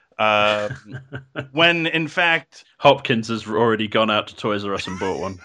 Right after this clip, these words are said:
Speaker 1: <laughs> That's right. <laughs> Um, however, uh,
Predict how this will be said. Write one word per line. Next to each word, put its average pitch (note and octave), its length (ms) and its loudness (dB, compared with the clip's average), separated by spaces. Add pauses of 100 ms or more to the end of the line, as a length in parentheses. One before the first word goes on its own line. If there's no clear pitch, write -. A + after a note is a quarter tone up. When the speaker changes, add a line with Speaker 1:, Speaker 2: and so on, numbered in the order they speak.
Speaker 1:
<laughs> F#3 80 -8
That's F3 380 0
right. A2+ 460 -6 (420)
<laughs> C#3 920 -10 (460)
Um, A#2 680 0 (180)
however, C3+ 680 2 (200)
uh, G#2 560 0